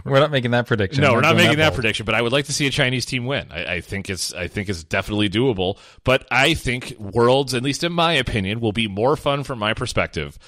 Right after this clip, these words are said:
Speaker 2: in the absence of these two teams because the narratives will be different. We have no Bergson and we have no Faker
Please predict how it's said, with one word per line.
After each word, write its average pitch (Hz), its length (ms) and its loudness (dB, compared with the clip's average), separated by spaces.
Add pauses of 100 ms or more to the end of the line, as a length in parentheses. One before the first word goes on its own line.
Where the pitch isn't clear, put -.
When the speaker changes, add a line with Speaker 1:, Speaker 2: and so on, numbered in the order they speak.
(180)
Speaker 2:
in 92 80 -2
the 95 140 0
absence 110 380 -2
of 107 80 -4
these 107 220 2
two 117 180 0
teams 92 300 -2
because 95 240 -4
the 90 60 -6
narratives 107 420 0
will 98 80 -8
be 104 100 -10
different. 87 420 -10
We 92 100 -6
have 85 160 -4
no 151 160 4
Bergson 139 560 0 (280)
and 90 60 -8
we 80 60 -6
have 76 120 -8
no 127 200 2
Faker 95 600 -4